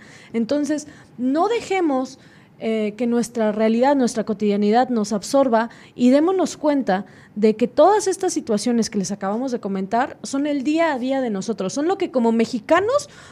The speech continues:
y mexicanas nos permite llevar a cabo nuestro voto, nos permite ejercerlo, nos permite decidir quiénes son las personas que nos van a gobernar. Entonces, no lo dejemos pasar por alto.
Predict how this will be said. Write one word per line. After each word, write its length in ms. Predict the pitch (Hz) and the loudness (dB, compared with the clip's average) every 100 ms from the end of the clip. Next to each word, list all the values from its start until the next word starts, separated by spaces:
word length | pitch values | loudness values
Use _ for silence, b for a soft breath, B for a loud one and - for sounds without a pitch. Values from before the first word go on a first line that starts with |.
| B _ | B _
y 80 | 247 | 0
mexicanas 580 | 240 240 - 320 427 349 | 0 0 -2 0 0 0
nos 160 | 302 | -2
permite 500 | - 226 254 381 466 571 B B B - | 0 0 2 2 0 0 B B B -2
llevar 280 | 240 254 302 | 2 4 2
a 140 | 311 | 2
cabo 380 | 330 339 440 - | 4 4 2 -2
nuestro 560 | 240 240 226 220 220 202 | -2 0 2 0 -2 4
voto, 320 | 247 254 180 | 4 4 0
nos 160 | 185 - | -2 -2
permite 360 | 214 247 262 | -2 -2 -4
ejercerlo, 640 | 320 233 185 - 277 277 214 | -4 -2 2 6 6 6 2
nos 160 | 208 | 0
permite 380 | - 214 240 320 | -2 -4 -4 -4
decidir 600 | 277 214 226 208 285 330 | -2 -2 -2 0 0 -2
quiénes 280 | 285 247 233 | -4 -4 -4
son 120 | 247 | -4
las 120 | 233 | -6
personas 360 | 233 180 220 220 | -6 -6 -6 -4
que 80 | 208 | -6
nos 160 | 190 | -4
van 140 | 196 208 | -4 -4
a 60 | |
gobernar. 460 | 196 185 180 190 185 B B - - | -6 -8 -6 -6 -6 B B -14 -6
Entonces, 380 | 202 240 262 226 | 0 0 0 -2
no 240 | 254 320 | 0 2
lo 120 | 370 | 2
dejemos 360 | 302 240 269 269 | 0 -2 -4 -6
pasar 320 | 202 214 208 | -6 -6 -6
por 160 | 208 190 | -4 -2
alto. 260 | 190 - | -4 -8